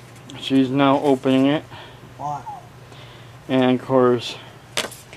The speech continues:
Speaker 1: that's all she got, the card. Don't, uh,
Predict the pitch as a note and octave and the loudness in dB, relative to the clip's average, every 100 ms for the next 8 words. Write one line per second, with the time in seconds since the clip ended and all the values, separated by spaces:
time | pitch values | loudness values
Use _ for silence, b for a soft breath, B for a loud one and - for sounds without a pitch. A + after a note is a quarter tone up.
0 | B B - C#3 C3 C#3+ C#3 C#3 B2 - | B B -2 0 2 4 4 4 0 -8
1 | A#2+ C3+ B2+ - - B2+ - C3+ B2 A#2 | 2 4 4 0 -8 -10 -4 2 4 4
2 | A#2+ A#2+ - - - - B B B B | 0 -6 -16 -20 -20 -20 B B B B
3 | B B B - - - - - - - | B B B -20 -20 -20 -20 -20 -20 -20
4 | - - D3 E3 F#3+ F3 D#3 D3 | -20 -6 -2 0 0 -2 -2 -2